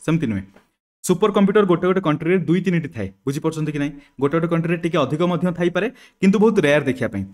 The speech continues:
ସୋ, ସୁପର କମ୍ପ୍ୟୁଟର ସବୁଠୁ ରେୟାର ଆଉ ସବୁଠୁ ଫାଷ୍ଟର, ସବୁଠୁ ବେଷ୍ଟ କମ୍ପ୍ୟୁଟର। ତାପରେ ଆସିଗଲା ଆପଣମାନଙ୍କର ମେନ୍ ଫ୍ରେମ୍ କମ୍ପ୍ୟୁଟର, ଯୋଉଟାକି ଆପଣମାନଙ୍କର, ଅ, ବିଜନେସ୍ ପର୍ପୋଜରେ ୟୁଜ୍ କରାଯାଏ, ଭାଷ୍ଟ ଆମାଉଣ୍ଟର ଡାଟାକୁ ପ୍ରୋସେସିଂ କରିବା ପାଇଁ ୟୁଜ୍ କରାଯାଏ, ସେଟାକୁ ଆମେ ମେନ୍ ଫ୍ରେମ୍ କମ୍ପ୍ୟୁଟର କହୁ।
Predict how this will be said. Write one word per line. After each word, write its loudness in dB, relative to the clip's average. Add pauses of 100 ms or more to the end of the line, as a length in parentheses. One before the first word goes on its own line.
(340)
ସୋ, 4 (300)
ସୁପର 0
କମ୍ପ୍ୟୁଟର 2
ସବୁଠୁ 0 (140)
ରେୟାର 2
ଆଉ 0
ସବୁଠୁ 0
ଫାଷ୍ଟର, -2
ସବୁଠୁ -2 (180)
ବେଷ୍ଟ 0
କମ୍ପ୍ୟୁଟର। -4 (440)
ତାପରେ 2
ଆସିଗଲା 2
ଆପଣମାନଙ୍କର 2
ମେନ୍ 4
ଫ୍ରେମ୍ 4
କମ୍ପ୍ୟୁଟର, 0 (340)
ଯୋଉଟାକି 2
ଆପଣମାନଙ୍କର, 0 (440)
ଅ, -2
ବିଜନେସ୍ 2
ପର୍ପୋଜରେ 2 (100)
ୟୁଜ୍ 2
କରାଯାଏ, 0 (160)
ଭାଷ୍ଟ 0
ଆମାଉଣ୍ଟର 2
ଡାଟାକୁ -2
ପ୍ରୋସେସିଂ -4
କରିବା -2
ପାଇଁ -2
ୟୁଜ୍ -4
କରାଯାଏ, -6 (220)
ସେଟାକୁ -2
ଆମେ 0
ମେନ୍ 2
ଫ୍ରେମ୍ -2
କମ୍ପ୍ୟୁଟର -4
କହୁ। -6